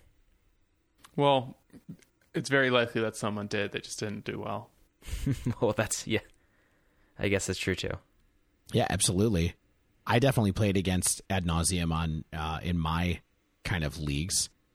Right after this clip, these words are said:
Speaker 3: And so maybe that's a good transition for us to talk really quickly about the decks that we played against personally. Was there anything that really stood out to you guys as a pattern in the decks that you played? I know that for me, um, the only thing that I saw was I, I kinda played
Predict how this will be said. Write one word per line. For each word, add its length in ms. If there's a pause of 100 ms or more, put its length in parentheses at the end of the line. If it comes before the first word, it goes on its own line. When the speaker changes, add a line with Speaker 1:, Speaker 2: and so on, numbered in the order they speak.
(140)
Speaker 3:
And 100
so 60
maybe 120
that's 180
a 60
good 160
transition 560
for 180
us 140
to 140
talk 320
really 200
quickly 400
about 220
the 80
decks 300
that 200
we 100
played 240
against 320
personally. 680 (440)
Was 180
there 220
anything 720
that 140
really 280
stood 240
out 180
to 140
you 80
guys 260
as 140
a 40
pattern 480
in 120
the 80
decks 320
that 160
you 100
played? 460 (280)
I 100
know 120
that 140
for 140
me, 500 (420)
um, 300
the 160
only 220
thing 180
that 100
I 120
saw 240
was 280 (220)
I, 200
I 140
kinda 220
played 360